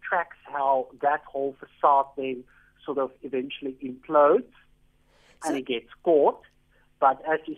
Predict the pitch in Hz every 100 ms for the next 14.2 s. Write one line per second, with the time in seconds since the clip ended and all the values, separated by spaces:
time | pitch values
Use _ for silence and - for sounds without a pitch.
0 | - 139 131 123 120 131 127 120 120 120
1 | _ _ _ - 123 - 117 117 104 -
2 | _ _ - - 269 220 320 339 - -
3 | 285 269 262 247 233 208 - - 254 -
4 | 247 233 233 - 240 226 220 208 196 190
5 | 190 - 233 220 160 147 208 180 202 -
6 | 208 190 233 247 - 262 196 214 170 220
7 | 233 - 214 202 _ _ _ - - 233
8 | 214 208 208 165 208 208 - 214 196 190
9 | 196 196 190 180 175 170 165 _ _ _
10 | 208 190 190 185 185 262 247 165 - 226
11 | 196 180 - - 262 233 170 151 151 -
12 | 175 165 - - 220 220 196 190 196 180
13 | 175 123 - _ _ _ _ 170 208 214
14 | 208